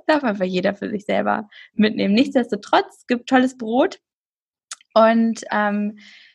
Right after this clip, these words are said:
wie, wenn man jetzt, also vielleicht hat der ein oder andere schon gemerkt, aber ich bin Feuer und Flamme für Brot. Tim ist es auch auf jeden <laughs> Fall. Wir feiern das immer. Ähm,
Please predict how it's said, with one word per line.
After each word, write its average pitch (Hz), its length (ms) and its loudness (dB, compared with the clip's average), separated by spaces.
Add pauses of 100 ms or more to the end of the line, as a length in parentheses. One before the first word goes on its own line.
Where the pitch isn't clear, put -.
(840)
wie, 262 720 2
wenn 247 140 6
man 285 120 4
jetzt, 269 240 0
also 240 240 0 (460)
vielleicht 277 320 0
hat 254 100 -4
der 240 120 -4
ein 240 160 2
oder 226 180 -2
andere 214 300 -2
schon 208 180 -8
gemerkt, 196 380 -6
aber 202 100 -2
ich 233 140 -6
bin 254 160 4
Feuer 254 260 0
und 240 80 -2
Flamme 262 320 4
für 269 140 -4
Brot. 254 380 0 (120)
Tim 277 300 2
ist 262 120 0
es 262 140 -6
auch 240 200 2
auf 247 120 0
jeden 240 360 0
<laughs> - 100 -10
Fall. 453 180 -2 (1400)
Wir 277 140 6
feiern 320 420 2
das 277 200 0
immer. 262 360 0 (460)
Ähm, 220 480 2